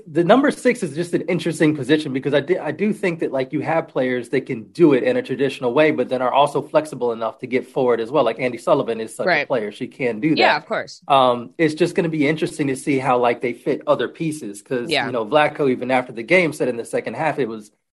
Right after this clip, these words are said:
Speaker 1: they basically had two tens running around out there because you had
Speaker 2: Right.
Speaker 1: Rose Lavelle and Ashley Sanchez, and that was what you needed. And so to me, it's like – you know, and then, of course, Christy Mewis has a, I don't know, what was it, like, seventeen minutes or so, uh, that she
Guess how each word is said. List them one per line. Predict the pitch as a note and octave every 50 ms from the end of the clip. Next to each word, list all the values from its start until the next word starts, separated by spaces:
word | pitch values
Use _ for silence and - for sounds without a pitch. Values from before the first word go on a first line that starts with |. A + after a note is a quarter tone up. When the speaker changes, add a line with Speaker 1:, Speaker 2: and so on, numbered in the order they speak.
| _ _
Speaker 1:
they | - C3
basically | B2 E3+ F3+ F3 D#3+ C#3+
had | B2+ A#2+ -
two | - C3+ B2+
tens | - - F#3+ E3+ C3 B2 A2+ B2
running | B2+ B2 A#2 A2+
around | A#2 A#2 A2+ A2 G#2+
out | A2 G#2+ G#2+
there | - A2+ A2+ A2
because | - - - A#2
you | A2 A#2
had | A#2
Speaker 2:
Right. | A2+ A2+
Speaker 1:
Rose | A#2 A2+ A2+ A2
Lavelle | A2 G2 G#2 A#2+ A2 G#2+ G#2+
and | A2 A2
Ashley | A2 G#2+ - - G2+
Sanchez, | - E3 E3 D3 - - A#2+ G#2+ G#2 G2 A#2
and | A2+ G#2+ G#2+ G2+ _ _ _ _ _ _ _ _ -
that | C3+ C#3+ D3+ C#3 C3
was | C3 B2+ B2 A#2 A#2
what | A#2+ C3 C#3 B2+ - -
you | A#2+
needed. | A2+ C3 D#3+ F3 D#3+ B2 G#2 G2+ - - _ _ _ _ _ _
And | D#3 C#3+
so | - - C#3+
to | - C3
me, | C#3+ F#3 G#3+
it's | G3+ D#3 D3+ - D#3
like – | C#3+ C3 A#2+ A#2+ - - - _ _ _ _ _ _ _ -
you | D3+
know, | D3
and | D3+ D#3+
then, | D#3 D3+
of | D3+
course, | - D3+ C#3 -
Christy | - - D#3 D3+ D3+ C3+
Mewis | B2+ C3 C3 B2+ B2 B2+
has | - B2+ A#2+ B2
a, | A#2+ A#2 A2+ A2 - -
I | C3+ A#2+ - - B2+
don't | B2 A#2
know, | A2 G#2
what | A2 A#2 G#2
was | A2 G#2+ -
it, | A2
like, | A2 G#2+ -
seventeen | - - C3 A2 A#2 A2+ - C3 A#2+ A2
minutes | A2 A#2 A#2+ A#2 - -
or | - -
so, | - - A#2 A#2 A#2 A2+ A2+ A#2
uh, | A#2+ A#2+ A#2 A2+ A2+
that | A2 A#2 -
she | -